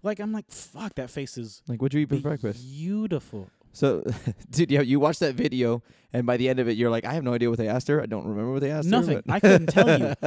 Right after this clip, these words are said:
Speaker 1: one goddamn thing.
Speaker 2: Yeah,
Speaker 1: I'm
Speaker 2: she
Speaker 1: just
Speaker 2: is a fucking
Speaker 1: looking at her.
Speaker 2: smoke show.
Speaker 1: She's a smoke show three thousand.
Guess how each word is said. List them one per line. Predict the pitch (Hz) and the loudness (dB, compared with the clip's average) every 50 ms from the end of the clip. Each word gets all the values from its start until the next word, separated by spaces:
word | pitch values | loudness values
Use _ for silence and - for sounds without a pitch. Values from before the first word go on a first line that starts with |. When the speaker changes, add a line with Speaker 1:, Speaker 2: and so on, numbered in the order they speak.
| 156 156 160 - | 0 0 0 -2
Speaker 1:
one | 180 202 226 233 | 0 0 0 0
goddamn | 220 226 214 202 208 208 196 185 - | 0 0 0 0 0 -2 -2 -2 -2
thing. | 208 208 170 117 104 - 104 | -2 -2 -2 -4 -6 -6 -2
Speaker 2:
Yeah, | 120 123 113 - | -2 0 0 0
Speaker 1:
I'm | 185 | 2
Speaker 2:
she | - 156 | 2 4
Speaker 1:
just | 165 156 | 4 4
Speaker 2:
is | 131 127 | 2 2
a | 120 | 0
fucking | 113 123 135 | 0 0 2
Speaker 1:
looking | - 165 175 175 - - 147 131 123 | 2 4 4 2 0 -2 -4 -2 -2
at | 113 107 | -4 -6
her. | 110 107 | -6 -8
Speaker 2:
smoke | 107 110 107 110 120 135 135 131 - - | -8 -8 -6 -2 0 2 2 2 0 -2
show. | - - - | -6 -4 -4
Speaker 1:
She's | 175 190 175 | -4 -2 -2
a | 185 180 | -4 -4
smoke | - - - 131 120 120 127 135 - | -4 -6 -8 -6 -4 -4 -4 -6 -6
show | - 156 131 | -6 -6 -6
three | 120 - 120 107 | -6 -6 -10 -10
thousand. | - 110 104 101 95 90 95 95 | -10 -10 -12 -12 -12 -14 -18 -20